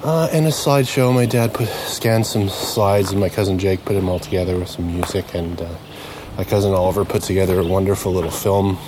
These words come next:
with old Super eight footage. God, look at that tree. There's a tree that's so eaten up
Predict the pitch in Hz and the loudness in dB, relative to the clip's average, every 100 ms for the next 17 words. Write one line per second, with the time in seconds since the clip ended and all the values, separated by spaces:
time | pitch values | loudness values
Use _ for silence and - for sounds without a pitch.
0 | - - - - - - - - - - | -14 -14 -16 -18 -16 -16 -18 -6 -4 -4
1 | - 117 107 - 113 104 110 104 - 110 | 0 0 0 0 0 2 2 2 0 2
2 | 117 - - - - - - - - - | 2 0 -6 -10 -12 -16 -14 -14 -12 -14
3 | - - - - - - - 120 110 113 | -14 -14 -14 -12 -12 -12 -8 -4 -4 -2
4 | 110 101 95 - - 107 101 95 92 - | -2 -2 -2 -2 -2 -2 -2 -4 -2 2
5 | 120 90 78 - 143 143 131 120 113 | 4 4 0 0 2 4 2 2 2